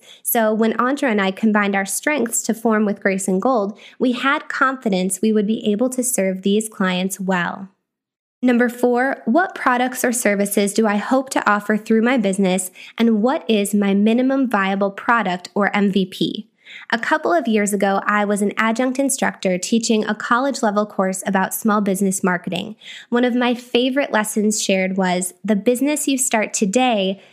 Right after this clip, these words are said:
doesn't have to be the business you dream of having five years from now." As an example, maybe you want to start a jewelry business and have your own storefront. There's freedom in knowing that you don't have to create a full product line and begin leasing your storefront on day one.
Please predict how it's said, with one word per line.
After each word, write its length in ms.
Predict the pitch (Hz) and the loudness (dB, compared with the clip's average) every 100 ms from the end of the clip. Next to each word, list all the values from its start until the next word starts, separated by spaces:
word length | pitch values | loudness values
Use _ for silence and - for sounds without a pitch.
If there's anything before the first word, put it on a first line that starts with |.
| _ | _
doesn't 320 | 220 254 285 233 | 0 0 0 -2
have 280 | 254 240 233 | 0 -2 0
to 80 | 233 | 0
be 140 | 226 | 2
the 100 | 208 | 2
business 480 | 190 196 208 196 226 | 0 0 0 0 0
you 80 | 220 | 0
dream 240 | 208 196 | 0 0
of 120 | 190 | 0
having 380 | 190 202 185 190 | 0 -2 0 -2
five 460 | 196 190 180 180 190 | -2 -2 -2 -2 0
years 240 | 302 269 | 0 0
from 160 | - 180 | -2 0
now." 360 | 175 - 220 214 _ _ _ _ _ _ - | 0 -2 -4 -10 _ _ _ _ _ _ -2
As 220 | 247 240 | 0 2
an 80 | 320 | 0
example, 680 | 339 220 185 190 190 185 - | 0 0 0 2 0 0 0
maybe 280 | 226 254 269 | 2 4 2
you 140 | 381 | 0
want 180 | 330 - | 0 0
to 100 | 262 | -2
start 300 | 254 233 214 | 0 0 0
a 80 | 208 | 0
jewelry 460 | 196 214 208 202 202 | 0 2 2 2 2
business 440 | 196 185 185 190 | 0 0 0 0
and 140 | - 208 | 0 0
have 240 | 214 214 | 2 2
your 180 | 226 - | 2 2
own 180 | 220 233 | 2 2
storefront. 760 | 226 - 196 196 - - - - - - - | 0 0 0 0 -2 -4 -6 -14 -20 -20 -2
There's 220 | 277 277 | -2 -2
freedom 440 | - - 302 359 330 | -4 -2 0 2 2
in 160 | 254 | 2
knowing 360 | 233 233 220 208 | 2 2 0 0
that 160 | 214 | 0
you 120 | 247 240 | 0 0
don't 360 | 214 269 349 | 0 -2 -2
have 260 | - 240 233 | -2 -2 -2
to 100 | 247 | -4
create 440 | 233 - 226 202 - | -4 0 0 0 0
a 100 | 208 | -2
full 360 | - - 254 | -2 -2 0
product 480 | 269 - 208 220 226 | 0 0 0 0 -2
line 280 | 247 247 262 | -2 -2 -2
and 200 | 240 220 | 0 2
begin 460 | 226 220 233 262 254 | 2 2 0 2 0
leasing 360 | 220 214 214 | 0 0 -2
your 120 | 196 | -2
storefront 680 | 190 - 247 262 254 185 180 | -2 -2 -2 -2 0 -2 -2
on 180 | - 196 | 0 0
day 240 | 190 185 185 | 0 0 0
one. 460 | 190 233 - - | 2 0 -2 -10